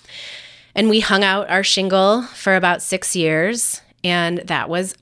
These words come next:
I mean, that was an amazing learning process 'cause I also don't have any family members who are entrepreneurs. Um, so I didn't have any example of, "Well, this is how you manage, and this is how you do H R, and this is how bookkeeping is handled."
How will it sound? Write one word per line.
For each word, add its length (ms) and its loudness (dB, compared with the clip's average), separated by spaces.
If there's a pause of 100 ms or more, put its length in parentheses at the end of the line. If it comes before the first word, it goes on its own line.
(400)
I 80 -4
mean, 400 -2 (100)
that 160 0
was 180 -4
an 80 -2
amazing 480 0
learning 260 -4
process 540 -6
'cause 240 -6
I 140 2
also 280 0
don't 220 -4
have 200 -2
any 220 -6
family 280 -4
members 340 -2
who 80 -6
are 120 -2
entrepreneurs. 800 -8 (720)
Um, 360 2
so 140 -2
I 80 4
didn't 200 0
have 480 -2 (160)
any 240 2
example 520 -2
of, 520 -4 (160)
"Well, 100 -2
this 240 0
is 100 -4
how 120 0
you 200 0
manage, 640 -2
and 100 -4
this 140 -6
is 120 -8
how 100 -4
you 140 -2
do 180 -2
H 240 -2
R, 400 -6
and 120 -8
this 160 -8
is 160 -10
how 320 -6
bookkeeping 640 -6
is 180 -10
handled." 460 -8